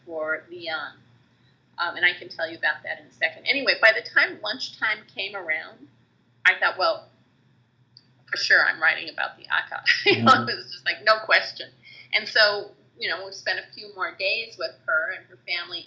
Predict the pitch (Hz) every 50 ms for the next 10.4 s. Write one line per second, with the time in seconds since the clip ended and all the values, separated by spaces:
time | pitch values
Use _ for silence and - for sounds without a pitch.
0 | - - - - - - - 220 233 254 254 240 214 202 190 196 - _ _ _
1 | _ _ _ - 190 190 185 180 - - 180 170 175 - - - 262 247 226 196
2 | 175 175 170 175 175 - - - 185 175 165 160 165 - - - 160 151 147 135
3 | - _ _ - 165 160 156 156 151 - 143 131 127 - _ _ _ - _ _
4 | _ _ _ _ - 143 147 - - - - - - 196 - - - - 151 -
5 | - - - - - - - - - - - - - - - - - - - -
6 | - - - - - - - - - - - - - - - - - - - -
7 | - - - - - - _ _ - 180 175 - - 175 170 160 151 - - -
8 | - 160 - - - 151 - - - - - - - - - - - - - 160
9 | 156 - - - - 143 139 - - - - - - - 151 - - - - -
10 | - - - - - - -